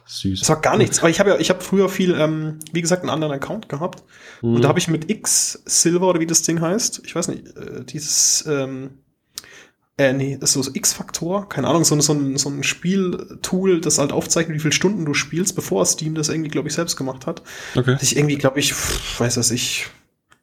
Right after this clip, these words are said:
Speaker 2: äh, so dreihundert Stunden Counter-Strike. Aber von League of
Speaker 1: <laughs>
Speaker 2: Legends hab ich eher am meisten. Also League of Legends hab ich irgendwie locker tausend, zweitausend Spielstunden.
Speaker 1: Boah, okay, ja, das ist dann, da kann ich dann nicht ganz so
Speaker 2: Es war, gab halt mal so zwei Jahre, zwei Jahre nur nichts anderes gespielt, jeden Tag mindestens drei, vier, fünf Matches.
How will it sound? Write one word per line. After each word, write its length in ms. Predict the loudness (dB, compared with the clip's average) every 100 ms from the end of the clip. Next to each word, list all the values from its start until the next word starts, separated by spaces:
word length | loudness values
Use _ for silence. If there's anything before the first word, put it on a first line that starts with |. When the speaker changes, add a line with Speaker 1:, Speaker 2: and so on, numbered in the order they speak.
| _ _ _ _ _ _
Speaker 2:
äh, 120 | -12 -10
so 260 | -6 -4
dreihundert 340 | -2 2 2 2
Stunden 260 | 2 0
Counter-Strike. 720 | 0 0 2 0 0 0 0 -4 -16 _ _ -20 _ _
Aber 120 | 2
von 160 | 6 6
League 140 | 6
of 100 | 6
Speaker 1:
<laughs> 20 |
Speaker 2:
Legends 300 | 4 4 2
hab 80 | 2
ich 100 | 2
eher 100 | 2
am 80 | 2
meisten. 260 | 2 2 2
Also 100 | 2
League 140 | 2
of 120 | 2
Legends 260 | 2 0 0
hab 80 | 2
ich 60 |
irgendwie 160 | 0 0
locker 220 | 0 -2
tausend, 360 | 0 -2 0 0
zweitausend 440 | -2 -2 -4 -6
Spielstunden. 680 | -6 -6 -8 -6 -6 -8 -12 -14 _ _ _ _ _ _ _ _ -14
Speaker 1:
Boah, 680 | -10 -8 -4 0 2 2
okay, 380 | -2 -2 -2 0
ja, 280 | 0 2 0
das 340 | 0 -6 -10 -14
ist 280 | -12 -10 -6
dann, 180 | -6 -6
da 60 |
kann 160 | -6 -4
ich 120 | -4
dann 180 | -6 -10
nicht 220 | -10 -14
ganz 240 | -12 -12 -10
so 80 | -4
Speaker 2:
Es 80 | -2
war, 80 |
gab 200 | 2 2 4
halt 80 |
mal 100 | 4
so 140 | 4 4
zwei 240 | 2 2
Jahre, 540 | 4 4 2 0 -2 -6
zwei 160 | -4
Jahre 300 | 0 0 0
nur 200 | 0 0
nichts 320 | 2 2 2 2
anderes 300 | 2 2 2
gespielt, 380 | -2 0 -2
jeden 220 | 2 0 2
Tag 260 | 2 2
mindestens 340 | 2 -2 0 0
drei, 220 | 0 0
vier, 160 | 2 2
fünf 220 | 0 0
Matches. 440 | -2 0 -4 -6